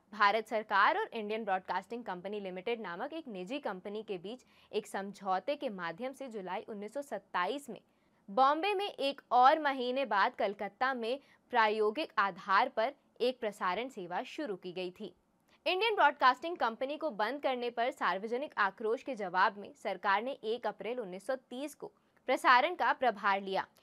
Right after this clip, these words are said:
इसका नाम बदलकर भारतीय राज्य प्रसारण सेवा, आईएसबीएस, कर दिया। प्रारंभ में प्रयोगात्मक, यह उन्नीस सौ बत्तीस में स्थायी रूप से सरकारी नियंत्रण में हो गया। उन्नीस सौ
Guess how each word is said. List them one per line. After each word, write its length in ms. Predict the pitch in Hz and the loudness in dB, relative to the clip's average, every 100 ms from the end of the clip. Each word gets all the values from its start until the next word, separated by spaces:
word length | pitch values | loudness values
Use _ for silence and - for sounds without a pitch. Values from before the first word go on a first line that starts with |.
| - | -4
इसका 240 | 311 285 370 | -2 2 4
नाम 260 | 302 359 | 6 6
बदलकर 420 | 339 294 269 320 311 | 4 4 2 0 0
भारतीय 500 | 196 208 262 320 285 | 2 4 4 4 2
राज्य 280 | 220 220 262 | 4 2 -2
प्रसारण 500 | 233 226 196 214 254 | -4 0 0 0 -6
सेवा, 360 | 220 185 254 - - | -6 -4 -4 -6 -2
आईएसबीएस, 800 | 202 208 254 359 262 202 196 220 | 2 2 2 -2 -4 -8 -6 -6
कर 140 | - 175 | -6 -8
दिया। 260 | 165 185 - _ | -4 -4 -6 _
प्रारंभ 460 | - 254 262 330 370 | 6 8 10 8 4
में 120 | 349 | 0
प्रयोगात्मक, 760 | 359 262 226 220 190 175 226 254 _ _ _ | 0 2 2 4 2 0 -6 -8 _ _ _
यह 160 | 269 381 | -2 0
उन्नीस 360 | - 240 262 359 | 0 -2 -2 -2
सौ 100 | 392 | -2
बत्तीस 560 | 233 196 190 - 370 339 | 0 -2 -2 -4 -4 -4
में 100 | 359 | -8
स्थायी 440 | 359 226 196 262 285 | -6 0 2 2 -4
रूप 200 | 233 196 | -6 -6
से 200 | - 277 | -4 -4
सरकारी 520 | 269 202 185 180 285 | -4 -4 -2 -2 -4
नियंत्रण 580 | 247 190 180 196 269 269 | -8 -8 -8 -4 -4 -4
में 140 | 196 | -8
हो 160 | 226 180 | -8 -10
गया। 220 | 175 180 - _ - | -4 -4 -4 _ -2
उन्नीस 320 | 349 381 | 0 0
सौ 100 | 480 | 0